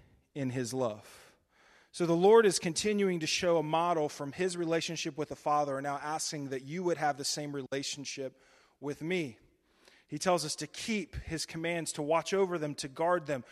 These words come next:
to obey them, and to protect them. I've shared before, one of my favorite scriptures, the word of God is living and active,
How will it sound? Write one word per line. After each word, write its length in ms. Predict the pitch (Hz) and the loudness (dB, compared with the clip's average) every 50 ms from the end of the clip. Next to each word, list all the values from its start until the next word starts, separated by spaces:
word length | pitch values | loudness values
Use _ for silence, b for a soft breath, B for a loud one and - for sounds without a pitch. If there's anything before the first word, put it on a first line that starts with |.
| B B B B | B B B B
to 160 | - 170 165 | -2 0 0
obey 420 | 156 143 131 127 180 196 208 214 | 0 0 0 2 2 4 4 2
them, 260 | 196 156 160 147 139 139 | 0 -2 -4 -6 -6 -6
and 100 | 139 123 | -8 -8
to 60 | - | -8
protect 560 | - - 156 - - - - 214 208 - - | -6 -6 -4 -2 -2 -2 0 -2 -4 -4 -6
them. 200 | 151 156 139 123 - B B B B B | -6 -6 -6 -6 -8 B B B B B
I've 80 | 131 123 | -8 -6
shared 300 | - - 185 170 160 147 | -2 0 0 0 -2 -2
before, 460 | 156 151 - 196 185 185 175 165 151 | -6 -8 -4 0 2 2 4 2 2
one 240 | 151 147 151 147 156 | 0 -4 -6 -6 -4
of 80 | 160 | -2
my 80 | 156 151 | -2 -2
favorite 260 | - 170 170 156 156 | -2 -2 -2 -2 -2
scriptures, 360 | - - 202 180 - 160 143 | -4 -4 -6 -6 -6 -6 -6
the 100 | - 147 | -6 -6
word 320 | 139 139 151 180 202 190 175 | -2 2 4 4 4 4 2
of 120 | 147 139 | 0 -2
God 280 | 156 165 165 175 165 147 | 0 0 0 0 0 -2
is 120 | 139 131 | -4 -6
living 440 | 139 147 170 196 202 170 160 147 143 | -4 -2 0 0 0 -2 -4 -6 -6
and 80 | 143 | -4
active, 400 | 160 170 185 180 - - 151 139 | -2 -2 -2 -2 -4 -6 -8 -8